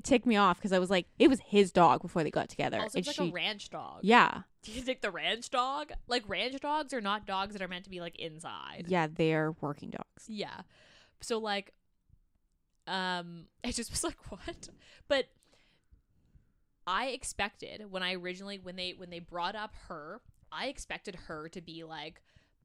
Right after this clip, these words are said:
Speaker 2: an obstacle and, like, to cause a third act breakup, there to be a lot
Speaker 1: No,
Speaker 2: more
Speaker 1: it
Speaker 2: drama.
Speaker 1: just led
Speaker 2: But it
Speaker 1: to a sex scene. It was, like, foreplay <laughs> for a sex scene.
Speaker 2: Yeah, like, it ended up being just such a blip, and it was kind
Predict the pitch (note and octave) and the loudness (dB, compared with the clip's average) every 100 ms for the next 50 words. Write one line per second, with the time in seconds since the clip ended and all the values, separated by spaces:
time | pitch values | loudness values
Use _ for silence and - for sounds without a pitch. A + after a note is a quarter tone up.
0 | _ F3+ - D3+ D#3 - A#3 D4 D4+ D#4 | _ -12 -8 -8 -8 -8 -8 -6 -6 -6
1 | E4+ _ _ _ _ _ _ _ _ - | -10 _ _ _ _ _ _ _ _ -6
2 | G#3+ G3 G3 - G3+ F#3+ E3+ E3+ - G3+ | -4 -4 -6 -8 -10 -8 -8 -10 -14 -10
3 | A3 - G3 F#3+ F#3+ F#3 F#3 F#3+ C4+ D4 | -10 -10 -10 -10 -8 -8 -4 -2 0 0
4 | F#3 A3+ C4+ C4 B3 D#4+ F4+ - F#3+ G3 | -2 -2 -4 -4 -6 -6 -8 -12 -6 0
5 | G3+ C#4+ C#4+ G#3+ G3+ A#3 A#3+ - E3+ D#3 | 0 0 0 0 2 0 -2 -2 -2 0
6 | D#3+ E3+ F3 - E3 G#3+ G#3+ - - - | 0 0 -2 2 2 4 2 2 -2 -2
7 | D4 C#4+ - - A#3 B3+ C4+ A#3 A3+ D4+ | -2 -2 -10 -8 -4 0 -2 -2 -4 -4
8 | C4+ A3 C#4 F#4+ A#3+ F3+ G3 G#3+ G#3+ - | -2 -2 -2 -6 -6 -6 -6 -6 -8 -6
9 | F3+ G#3+ A3+ - E3+ G#3 - C4+ A#3+ C4+ | -6 -6 -12 -10 -12 -10 -8 -6 -6 -6
10 | - - A#3 | -6 -6 -6